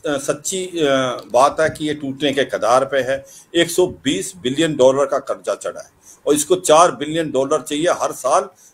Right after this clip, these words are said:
लोन का इंटरेस्ट देने के लिए। इनके पास तो है नहीं एक पैसा कौड़ी। और इनका जो फॉरेन एक्सचेंज रि-, फॉरेन रिजर्व है, वो है सिक्स पॉइंट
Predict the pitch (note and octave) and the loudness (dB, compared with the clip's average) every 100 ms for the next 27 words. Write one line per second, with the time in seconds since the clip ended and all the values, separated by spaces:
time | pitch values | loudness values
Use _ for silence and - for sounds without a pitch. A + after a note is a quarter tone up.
0 | - A2+ C3+ E3+ G3+ G3 G3 D#3 C#3 - | -10 0 4 4 2 2 2 2 -6 -6
1 | - - A2 F#2+ - - - - D#3+ D#3+ | -8 -6 -6 -6 -16 -20 -20 -10 -6 -2
2 | E3+ D#3 D#3 - D3 G#2+ C#3 D3+ C#3+ C3 | 0 4 4 2 -6 -2 -2 0 -4 -4
3 | _ - B2+ B2 A2+ B2 C3 D3 - _ | _ -4 -2 -2 -2 0 0 0 -10 _
4 | - - D#3 F#3+ F#3 F3+ E3+ F3 - C#3 | -8 0 0 2 0 2 2 0 -2 0
5 | F3 F#3+ D3+ - D#3+ E3+ D#3 A#2 A#2 - | 0 0 -8 -8 -6 -4 -4 -6 -6 -6
6 | - C#3+ E3+ F3+ B2+ A2+ A2+ E3+ C#3+ A#2 | 2 4 4 0 -6 -2 4 4 4 -2
7 | A#2+ - _ _ _ _ G2+ B2 F#3+ D3 | -4 -8 _ _ _ _ _ 2 4 6
8 | F3+ F3+ - F#3+ - - D#3 F3+ | 4 2 -4 -8 -8 -4 -2 -2